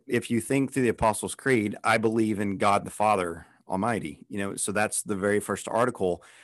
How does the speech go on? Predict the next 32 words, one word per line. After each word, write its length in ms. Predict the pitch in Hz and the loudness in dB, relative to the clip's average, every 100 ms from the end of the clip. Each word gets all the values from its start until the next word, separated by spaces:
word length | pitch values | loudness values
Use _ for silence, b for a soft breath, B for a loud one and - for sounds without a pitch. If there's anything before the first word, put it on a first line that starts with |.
| B - | B -2
And 140 | 120 | 0
the 60 | 110 | 2
first 360 | 127 120 - | 2 2 0
one's, 380 | 117 117 101 - - | 0 0 -2 -4 -2
it, 160 | 135 | 2
it's 200 | 147 - | 2 0
the 60 | - | 0
character 340 | 214 214 131 | 4 4 4
of 100 | 101 | 2
God, 360 | 127 127 98 101 | 6 6 6 4
and 120 | 110 | 2
it 120 | 110 117 | 2 2
is, 260 | 117 - _ _ | 0 -2 _ _
<clears throat> 200 | - - | -18 -10
excuse 580 | 196 156 127 _ - 95 | -4 -4 -4 _ -6 -6
me, 140 | - b b b - | -6 b b b 2
it 100 | 131 | 4
is 180 | 170 | 6
the 120 | 139 120 | 4 -2
Trinity. 580 | - 156 123 101 98 - _ _ _ _ _ _ _ _ _ _ - - | 0 2 2 2 -2 -6 _ _ _ _ _ _ _ _ _ _ -20 -8
So, 440 | - 143 139 131 - | 2 6 8 6 6
um, 400 | 120 107 104 85 | 4 4 0 0
so 120 | 135 | 2
you 120 | 123 | 4
have 220 | 127 117 | 4 2
things 240 | - 123 104 | 2 0 0
like 120 | 104 | 0
that, 140 | 110 | 0
like, 140 | 104 - | 0 0
"Holy, 280 | 135 120 104 | 2 4 4
holy, 240 | 107 95 | 2 2
holy," 500 | 101 98 101 95 | 2 2 2 0